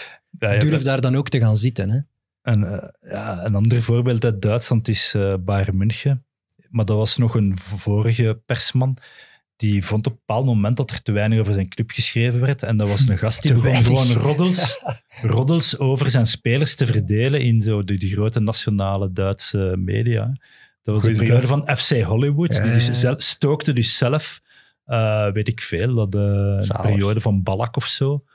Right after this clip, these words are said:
Speaker 1: werden er roddels over Ballack verspreid, gewoon om
Speaker 2: <laughs>
Speaker 1: de zaak aan de gang te krijgen.
Speaker 2: Ook
Speaker 3: En
Speaker 2: een
Speaker 3: dat is natuurlijk ook
Speaker 2: tactiek.
Speaker 3: zo,
Speaker 2: Ja.
Speaker 3: zo mag het natuurlijk ook niet evolueren,
Speaker 1: Nee.
Speaker 3: maar
Speaker 1: Maar het is wel zo, je spreekt, eh,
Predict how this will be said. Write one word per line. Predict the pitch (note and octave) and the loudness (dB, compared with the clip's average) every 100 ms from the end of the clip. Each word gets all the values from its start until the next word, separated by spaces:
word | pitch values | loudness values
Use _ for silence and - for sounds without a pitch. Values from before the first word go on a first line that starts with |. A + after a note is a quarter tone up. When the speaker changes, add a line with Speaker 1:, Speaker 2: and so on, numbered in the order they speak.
| _ _ | _ _
Speaker 1:
werden | G#2+ G#2 G#2 | -2 0 0
er | G2+ | 0
roddels | G2+ A#2+ B2+ | 0 0 2
over | C3 G#2+ F#2 | 0 0 -2
Ballack | G2+ A#2+ - | -4 -4 -6
verspreid, | - - - F2+ G#2 A#2+ | -6 -6 -4 -4 -2 -4
gewoon | - G2 F#2+ B2 B2 | -4 -2 0 -2 -2
om | A2 A#2+ A#2+ C3 | 0 0 0 -4
Speaker 2:
<laughs> | - _ _ | -8 _ _
Speaker 1:
de | A2 | -4
zaak | - G#2 A#2 A#2+ | 0 0 -2 -2
aan | A2 | 0
de | G2+ | -2
gang | - A2+ A#2+ | -2 -2 -2
te | |
krijgen. | C3 - G2 G2 G2 - | -4 -2 -2 -2 -4 -2
Speaker 2:
Ook | A#2 | 0
Speaker 3:
En | B2+ | 2
Speaker 2:
een | |
Speaker 3:
dat | C3+ | 4
is | B2 | 4
natuurlijk | C#3 C3+ A2+ | 2 4 4
ook | G#2+ | 2
Speaker 2:
tactiek. | A#2 | 0
Speaker 3:
zo, | A#2+ B2+ | 2 2
Speaker 2:
Ja. | C3+ G#2+ - - - A2 | 2 0 -4 -12 -6 -2
Speaker 3:
zo | A#2+ | 0
mag | B2+ | 2
het | A#2+ | 0
natuurlijk | A#2 - G#2 A2+ | 0 -2 -2 -2
ook | A2 | -2
niet | G#2+ | -2
evolueren, | G2 G#2 A#2 B2 | 0 2 4 4
Speaker 1:
Nee. | A2+ | 4
Speaker 3:
maar | G#2+ - - - - | 0 -2 -8 -20 -12
Speaker 1:
Maar | - - - | -10 -6 -2
het | B2+ | 2
is | A#2+ | 2
wel | D#3 F3 | 4 2
zo, | F3 B2+ | 0 2
je | A#2+ | 2
spreekt, | A#2 - C3 C3 | 0 0 0 2
eh, | A#2 | 2